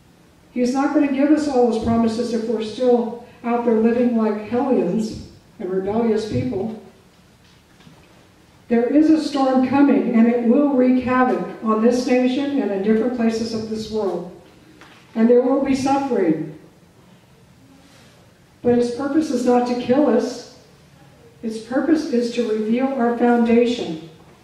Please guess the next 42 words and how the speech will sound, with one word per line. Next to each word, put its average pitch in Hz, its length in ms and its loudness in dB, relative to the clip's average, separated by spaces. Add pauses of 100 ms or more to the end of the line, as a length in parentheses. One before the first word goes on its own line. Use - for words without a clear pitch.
(1000)
God 247 280 2
is 226 200 0
asking, 208 840 -6
"Why 233 380 -2
do 285 80 2
you 277 240 0
call 247 260 0
me 233 140 2
Lord, 220 480 2
Lord, 208 320 0
but 180 180 -6
you 196 100 -10
do 202 200 -6
not 208 260 -6
do 196 180 0
what 180 200 -4
I - 20 -4
say?" 170 420 -10 (2250)
You 233 60 0
know, 220 100 4
we 311 180 4
can 277 100 0
sit 277 300 -4
in 247 60 2
these 226 200 2
meetings 240 380 0
every 262 380 -4
week 240 400 2
and 196 140 -8
be, 214 520 -4 (160)
you 233 80 -4
know, 165 240 -4
religious, 254 520 -2
or 240 160 -4
every 240 280 2
Tuesday 269 400 -6
night 247 240 2
or 226 60 4
Wednesday 233 340 2
night 226 220 4
or 220 40 6
whatever. 214 720 2